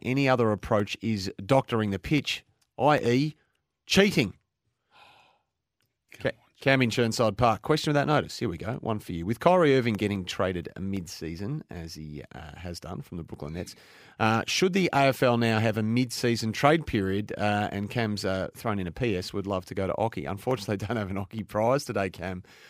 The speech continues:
Speaker 1: Uh, don't mind the odd solicitation for prizes, but I don't have one to give you. But I love your question, and the answer is an absolute raging yes. I'd love a mid-season trade period.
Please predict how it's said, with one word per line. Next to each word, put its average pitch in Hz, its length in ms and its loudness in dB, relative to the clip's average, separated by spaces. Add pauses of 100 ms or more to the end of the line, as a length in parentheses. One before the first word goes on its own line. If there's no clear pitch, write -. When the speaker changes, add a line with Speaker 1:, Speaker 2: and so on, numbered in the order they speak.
(160)
Speaker 1:
Uh, 95 160 0
don't 127 200 2
mind 127 260 2
the 113 100 2
odd 110 140 0
solicitation 101 680 -4
for 90 120 -12
prizes, 92 360 -4
but 104 120 -2
I 117 40 0
don't 143 120 0
have 135 100 -2
one 120 140 0
to 95 80 -6
give 117 180 -2
you. 90 100 2 (320)
But 147 140 8
I 139 40 10
love 151 220 8
your 147 80 6
question, 104 540 2
and 127 160 2
the 131 80 4
answer 135 400 2
is 104 140 -2
an 104 100 -2
absolute 101 380 -4
raging 110 420 0
yes. 131 400 -6 (160)
I'd 127 180 0
love 139 720 2
a 147 80 2
mid-season 98 480 -4
trade 95 320 -4
period. 110 340 -4